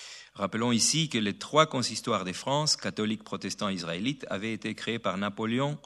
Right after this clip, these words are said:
au début du dix-neuvième siècle. Musicalement très doué, Lovi a appris le violoncelle, le piano,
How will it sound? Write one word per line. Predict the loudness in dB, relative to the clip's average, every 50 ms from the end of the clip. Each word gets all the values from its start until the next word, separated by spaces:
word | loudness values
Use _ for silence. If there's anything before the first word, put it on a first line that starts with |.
| -18 -20 -20 _ _ _
au | -6 -6
début | -4 -2 -2 -2 0 -2 -2 -2
du | -4 -8 -8
dix-neuvième | -6 -4 -4 -4 -2 -2 -2 0 0 0 2
siècle. | 0 0 -2 -4 -8 -10 -14 -20 -20 -20 _ _ -20 -18 -16 -16 -16 -16 -16 -18 -20 -20 -20 _ _ -2
Musicalement | 0 2 2 4 6 8 8 10 10 8 6
très | 6 4 4 4
doué, | 4 6 6 8 6 6 4 2
Lovi | 4 4 4 4 4 6 6
a | 8 8
appris | 6 6 4 2 2
le | 2 4
violoncelle, | 4 4 4 4 4 4 2 4 4 4 4 4 4 2 4
le | 2 2
piano, | 4 4 4 4 6 4 4 2 2 0 -4